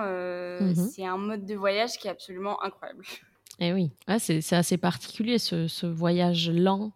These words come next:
Speaker 2: Du coup, tu t'imprègnes vraiment de, de chaque culture, euh, d-, des pays. Ça te permet aussi, de par tes volontariats, j'imagine, de, de pouvoir aussi, euh, vraiment voir les problématiques,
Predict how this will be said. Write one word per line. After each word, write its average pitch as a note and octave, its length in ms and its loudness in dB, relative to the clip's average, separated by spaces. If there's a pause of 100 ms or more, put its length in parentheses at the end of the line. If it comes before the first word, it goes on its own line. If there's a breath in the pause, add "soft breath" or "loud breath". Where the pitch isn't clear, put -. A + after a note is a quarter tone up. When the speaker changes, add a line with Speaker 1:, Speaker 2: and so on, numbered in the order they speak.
(160)
Speaker 2:
Du F3+ 160 0
coup, A3+ 220 0
tu - 180 -6
t'imprègnes F3+ 520 6
vraiment F#3+ 420 4
de, E3 260 2
de D#3 160 -2
chaque F#3 300 4
culture, G3+ 640 0
euh, E3 260 2
d-, D#3+ 240 -4
des F3 240 6
pays. F#3+ 400 4 (460 loud breath)
Ça E3 180 4
te - 60 -4
permet F#3 320 10
aussi, F#3+ 420 4
de F3 80 4
par E3+ 260 4
tes F3+ 160 2
volontariats, F3 840 4
j'imagine, F3+ 560 4
de, E3+ 400 4 (200)
de F#3+ 180 4
pouvoir F#3+ 480 2
aussi, G#3 440 2
euh, F3 380 6 (340)
vraiment G3 500 4
voir G3 340 6
les F3+ 140 6
problématiques, F#3+ 1000 4